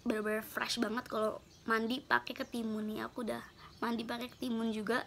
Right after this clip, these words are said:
dan relaxing banget. Sesuka itu aku. Nah, untuk wangi yang mango ini, ini bener-bener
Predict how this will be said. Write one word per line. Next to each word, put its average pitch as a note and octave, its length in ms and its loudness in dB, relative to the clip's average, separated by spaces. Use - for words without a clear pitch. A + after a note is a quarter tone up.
dan A#3 320 0
relaxing D4+ 800 6
banget. B3 320 0
Sesuka C4 400 6
itu A3+ 240 4
aku. A3+ 400 2
Nah, B3+ 240 8
untuk D#4 240 8
wangi C#4 320 10
yang C4+ 160 4
mango B3 400 6
ini, A3+ 560 2
ini C4+ 160 6
bener-bener A#3+ 560 6